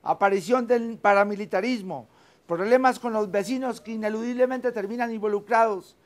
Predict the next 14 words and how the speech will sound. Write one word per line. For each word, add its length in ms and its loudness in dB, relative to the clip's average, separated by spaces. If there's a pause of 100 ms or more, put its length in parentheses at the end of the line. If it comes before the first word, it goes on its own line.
(240)
y 100 -12
complicando 680 2
el 80 0
panorama 440 2
externo, 560 -6 (460)
el 200 -8
costo 340 2
económico 560 -4
ha 40 -2
sido 220 -8
inmenso. 440 -12 (1040)
Según 480 -4
muchos 320 -6
expertos, 680 -4